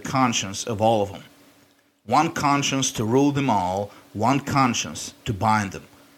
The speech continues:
That final great conscience would be the end of the process, and it would be that final objective spirit in which all individuals find both their freedom and their moral duty.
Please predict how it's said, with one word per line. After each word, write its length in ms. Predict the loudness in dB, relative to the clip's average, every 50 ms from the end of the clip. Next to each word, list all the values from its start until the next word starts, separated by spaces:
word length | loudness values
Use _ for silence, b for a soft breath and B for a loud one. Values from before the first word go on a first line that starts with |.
| b b b b
That 260 | 0 2 2 2 2 0
final 400 | 0 2 4 4 4 2 0 0
great 380 | 2 2 4 4 4 2 -2
conscience 600 | -2 0 2 2 2 2 0 -2 -4 -4 -2 0
would 200 | 2 2 2 2
be 80 | 0 -2
the 240 | 0 0 0 2 2
end 160 | 2 2 2
of 100 | 0 0
the 80 | -2
process, 720 | -2 0 2 4 4 4 2 0 -2 -6 -6 -8 -12 -12 -14 B B B B
and 100 | -6 -4
it 100 | -2 0
would 220 | 2 4 4 4 4
be 120 | 2 2
that 280 | 4 4 2 2 0 -2
final 540 | 0 2 2 2 4 2 2 0 0 0 0
objective 600 | 0 0 0 0 0 2 2 2 0 -2 -4 -4 -2
spirit 500 | -4 -4 0 2 2 2 2 0 -2 -6 B B B
in 120 | -8 -6 -2
which 240 | -2 -2 -2 -2 -2 0
all 260 | 2 4 4 4 2
individuals 720 | 2 2 2 2 4 4 2 2 2 0 0 0 -2 -2
find 360 | -2 -2 -2 0 -2 -4 0
both 280 | 2 2 2 2 0 -2
their 260 | 0 0 0 0 -2
freedom 580 | -4 -2 0 2 2 4 4 4 2 2 0 -4 B B B B B -6
and 440 | -2 0 2 4 4 4 2 2 2
their 200 | 2 2 2 0
moral 380 | 0 0 0 0 2 2 0
duty. 420 | 0 0 2 2 4 2 2 -2